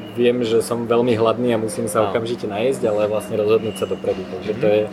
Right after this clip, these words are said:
Speaker 2: To sa mi veľmi páči, táto stratégia, to môže byť veľmi praktické aj pre ľudí, ktorí najmä majú, najmä tomu nadváhu, kde u nich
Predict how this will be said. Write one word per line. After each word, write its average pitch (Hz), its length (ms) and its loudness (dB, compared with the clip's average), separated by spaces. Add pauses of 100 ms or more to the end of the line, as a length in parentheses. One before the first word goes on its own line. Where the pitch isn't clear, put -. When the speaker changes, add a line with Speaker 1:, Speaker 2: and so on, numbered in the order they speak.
(420)
Speaker 2:
To 143 100 2
sa 175 80 0
mi 156 160 0
veľmi 175 160 2
páči, 139 320 0
táto 135 160 2
stratégia, 135 560 0
to 135 160 0
môže 123 240 2
byť 123 80 -4
veľmi 127 240 2
praktické 127 480 0
aj 113 160 2
pre 117 160 2
ľudí, 117 240 -2
ktorí 120 240 0
najmä 113 240 0
majú, 113 400 0 (240)
najmä 110 240 0
tomu 123 160 0
nadváhu, 143 480 2
kde 127 160 0
u 127 160 0
nich 151 320 0